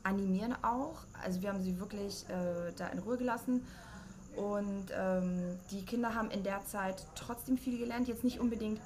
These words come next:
lesen, rechnen, schreiben im klassischen Sinne. Aber sie haben wirklich, ähm, sehr viel, also die Kinder beschäftigen sich natürlich viel mehr in der Natur. Sie spielen mit Steinen, mit Stöckern, mit Bäumen, am Strand, mit Wasser und so weiter. Wir waren sehr viel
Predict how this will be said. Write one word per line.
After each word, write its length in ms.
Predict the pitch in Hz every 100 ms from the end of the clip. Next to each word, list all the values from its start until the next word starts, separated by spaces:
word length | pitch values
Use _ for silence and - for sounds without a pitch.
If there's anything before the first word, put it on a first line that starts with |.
| - - -
lesen, 420 | 208 208 220 233 220
rechnen, 320 | 214 226 202
schreiben 640 | - - 185 196 208 220 -
im 200 | 185 190
klassischen 560 | 185 208 247 277 - 262
Sinne. 340 | 233 254 277 359 440 - - - - - - - - - -
Aber 180 | 190 196
sie 120 | 202
haben 140 | 208
wirklich, 380 | 208 214 196 -
ähm, 460 | - 190 190 190 185 - - -
sehr 180 | 180 208
viel, 280 | - 208
also 180 | 190 190
die 40 | 202
Kinder 200 | 247 226
beschäftigen 420 | 220 214 220 208
sich 120 | 208
natürlich 340 | 208 208 202
viel 160 | 185 214
mehr 160 | 208 185
in 80 |
der 80 | 180
Natur. 380 | 170 170 - 160
Sie 80 | 175
spielen 300 | - 233 233
mit 120 | 226
Steinen, 600 | - - 202 202 208 190
mit 120 | 190 185
Stöckern, 600 | - 185 185 175 175 180
mit 180 | 175 - - - -
Bäumen, 540 | - 190 202 202 185 185
am 160 | 185 196
Strand, 560 | - - - 180 185
mit 180 | 185 180
Wasser 340 | 165 156 185 -
und 120 | 175 190
so 80 |
weiter. 320 | 170 165 175 175
Wir 120 | 180
waren 200 | 185 185
sehr 160 | 185 185
viel 380 | - 185 180